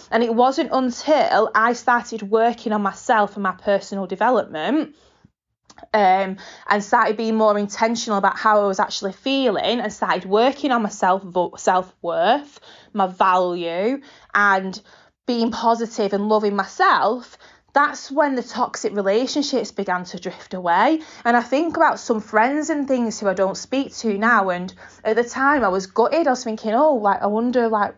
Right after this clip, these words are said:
like, that's weird. Like, I've invested a lot of time into that friendship and it's gone." Whereas now I look back and I think, "Thank God, like, they were just drainers."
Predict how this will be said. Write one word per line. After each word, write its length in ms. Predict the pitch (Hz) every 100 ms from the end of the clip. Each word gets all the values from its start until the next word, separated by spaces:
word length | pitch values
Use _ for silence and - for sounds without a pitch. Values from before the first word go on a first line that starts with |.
| _
like, 180 | - 202
that's 260 | 220 214 -
weird. 400 | 190 226 277 240
Like, 180 | 196 -
I've 120 | 185
invested 380 | 196 214 - 196
a 40 |
lot 140 | 180
of 80 | -
time 220 | 208 226
into 120 | 214 190
that 160 | -
friendship 340 | - 220 226 185
and 80 | 185
it's 120 | -
gone." 400 | - 156 190 302 - - - - -
Whereas 380 | 240 214 208 208
now 180 | 254 294
I 80 |
look 220 | 214 196 233
back 200 | - 269
and 80 |
I 40 | 220
think, 240 | 214 190
"Thank 340 | - 233 233 -
God, 460 | 190 202 339 359
like, 180 | 240 220
they 80 | 262
were 80 | 254
just 240 | 277 -
drainers." 880 | 214 190 165 196 226 247 349 392